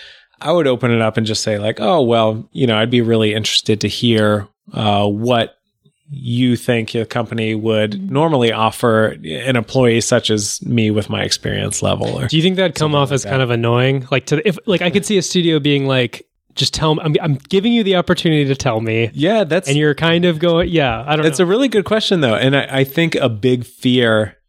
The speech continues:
Speaker 1: uh, especially if it's, like, your first gig or something
Speaker 2: Yeah.
Speaker 1: or early on,
Speaker 2: Mm-hmm.
Speaker 1: is that you don't wanna be annoying. You don't wanna do anything to mess it up. But I think I will tell you, take heart. And if,
Speaker 3: <laughs>
Speaker 1: if they're at the point where they,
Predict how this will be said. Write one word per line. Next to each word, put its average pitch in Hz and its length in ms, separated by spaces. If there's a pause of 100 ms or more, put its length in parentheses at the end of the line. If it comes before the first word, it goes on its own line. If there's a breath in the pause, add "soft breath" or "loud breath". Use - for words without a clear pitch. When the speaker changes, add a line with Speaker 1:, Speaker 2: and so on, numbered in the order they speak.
(160)
Speaker 1:
uh, 113 280
especially 143 480
if 107 80
it's, 110 140
like, 104 160
your - 80
first - 460
gig 127 320
or 120 100
something 123 300
Speaker 2:
Yeah. 185 380
Speaker 1:
or 117 100
early 123 320
on, 123 180
Speaker 2:
Mm-hmm. 190 120 (240 soft breath)
Speaker 1:
is 120 160
that 131 160
you 139 140
don't 120 440
wanna 110 180
be 107 180
annoying. 98 600
You 127 160
don't 120 180
wanna 117 180
do 110 220 (160)
anything 143 540
to 135 40
mess 120 240
it 120 120
up. 113 240 (240)
But 131 400 (520 loud breath)
I 110 120
think 120 260
I 123 80
will 117 140
tell 113 260
you, 107 240 (320)
take 147 260
heart. 131 380
And 156 240
if, 160 160
Speaker 3:
<laughs> - 0
Speaker 1:
if 165 460
they're 147 280
at 175 220
the 190 80
point 156 480
where 127 220
they, 120 220